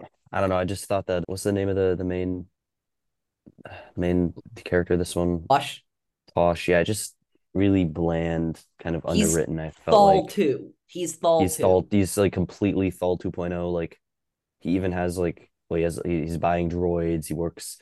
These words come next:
Speaker 1: for his
Speaker 2: Yes.
Speaker 1: uncle on a ranch. Like, how much of this <laughs> is just, like, Luke Skywalker, A New Hope two point oh, you know? Like, I,
Speaker 2: Yeah,
Speaker 1: I
Speaker 2: give me a
Speaker 1: get
Speaker 2: second,
Speaker 1: that.
Speaker 2: actually.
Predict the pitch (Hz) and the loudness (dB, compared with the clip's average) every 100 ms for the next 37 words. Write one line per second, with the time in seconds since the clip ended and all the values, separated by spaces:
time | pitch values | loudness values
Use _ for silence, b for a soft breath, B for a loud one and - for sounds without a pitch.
0 | _ _ _ - 90 87 87 87 87 85 | _ _ _ 0 2 2 0 2 2 2
1 | 80 85 85 82 - - 82 - _ _ | 0 0 -2 -4 -6 -6 -6 -6 _ _
2 | _ _ _ _ _ - 101 120 107 107 | _ _ _ _ _ 0 4 4 4 4
3 | 101 92 113 - - 113 95 104 95 78 | 2 2 0 -2 -2 -4 -2 -2 -2 -4
4 | _ _ - _ _ _ - 92 82 - | _ _ -20 _ _ _ -6 -6 -6 -6
5 | 92 85 85 85 90 82 82 82 78 80 | 0 2 2 0 0 0 0 -2 -2 -4
6 | 76 - 80 - 76 73 69 78 87 90 | -6 -6 -6 -4 -6 -6 -4 -2 -2 -6
7 | _ _ _ _ _ _ 87 - 95 95 | _ _ _ _ _ _ 0 4 4 6
8 | 92 208 - 87 151 156 127 135 | 6 4 4 4 2 -4 -8 -8